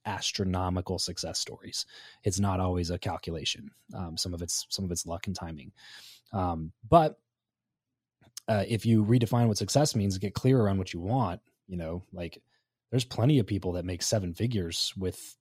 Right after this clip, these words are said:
that thousand true fans thing, five hundred true fans,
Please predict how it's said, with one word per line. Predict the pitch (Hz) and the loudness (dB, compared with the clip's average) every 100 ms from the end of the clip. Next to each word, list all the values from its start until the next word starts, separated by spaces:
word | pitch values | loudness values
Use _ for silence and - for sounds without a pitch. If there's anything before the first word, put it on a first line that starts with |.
| - | -10
that | 98 92 | -8 -6
thousand | 98 101 101 101 | -2 0 0 0
true | 110 | 0
fans | 104 123 139 | 2 2 2
thing, | - 62 - _ _ _ _ - | -2 -12 -16 _ _ _ _ -2
five | 107 113 | -2 0
hundred | 120 156 110 | 2 2 0
true | - 85 | -4 -8
fans, | - - - | -12 -16 -14